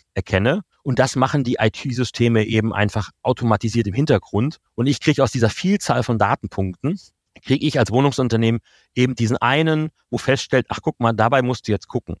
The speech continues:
Und das ist letztlich die Aufgabe von uns als Anbietern, gemeinsam mit anderen Anbietern zu sagen,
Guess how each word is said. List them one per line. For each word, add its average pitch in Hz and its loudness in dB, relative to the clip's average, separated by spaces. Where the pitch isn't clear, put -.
Und 101 0
das 131 0
ist 165 -4
letztlich 131 -2
die 123 0
Aufgabe 139 0
von 117 -4
uns 147 -2
als 113 0
Anbietern, 170 0
gemeinsam 123 0
mit 120 -4
anderen 147 0
Anbietern 131 -2
zu 117 -4
sagen, 113 0